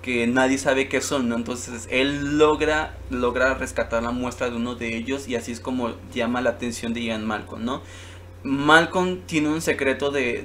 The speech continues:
de lo que ocurrió en la isla que a nadie le ha contado. Entonces, eh, cuando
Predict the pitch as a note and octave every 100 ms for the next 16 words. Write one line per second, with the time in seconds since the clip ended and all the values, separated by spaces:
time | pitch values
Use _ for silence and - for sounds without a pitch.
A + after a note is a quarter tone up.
0 | A#2 A#2 A2+ G#2+ A#2 - A#2 A#2+ A#2+ A#2+
1 | A#2 C3 C3 A#2 A2+ A#2 A2+ A2 A#2+ A#2
2 | A#2 A#2 - - - - A#2+ C3 A#2+ C#3
3 | C3 - - - B2 A#2+ B2+ A#2+ A#2+ A#2+
4 | A#2 A#2 A2 A2 -